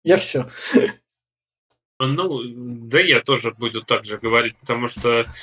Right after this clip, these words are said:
Speaker 2: если бы они определились с жанром, что это такое и зачем это все сделано, тогда, может, было бы неплохо. Но так как, э, я так понял, ее пригласили, что она знаменитая и красиво делает, но когда она, наверное, сказала, что «давайте я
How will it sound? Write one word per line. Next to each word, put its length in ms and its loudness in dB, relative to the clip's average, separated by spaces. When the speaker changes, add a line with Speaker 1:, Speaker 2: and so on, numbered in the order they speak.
Speaker 2:
если 320 0
бы 180 4
они 180 4
определились 640 -2
с 20 -6
жанром, 520 4
что 280 2
это 160 0
такое 480 2
и 60 0
зачем 380 0
это 180 -4
все 200 -4
сделано, 680 2
тогда, 400 4
может, 280 2
было 220 4
бы 140 2
неплохо. 560 0
Но 320 2
так 260 2
как, 260 2
э, 320 6
я 140 6
так 160 0
понял, 260 4
ее 140 4
пригласили, 520 2
что 200 0
она 300 2
знаменитая 520 -2
и 40 4
красиво 480 2
делает, 460 4
но 480 8
когда 300 4
она, 160 2
наверное, 340 2
сказала, 400 2
что 180 -4
«давайте 400 4
я 80 2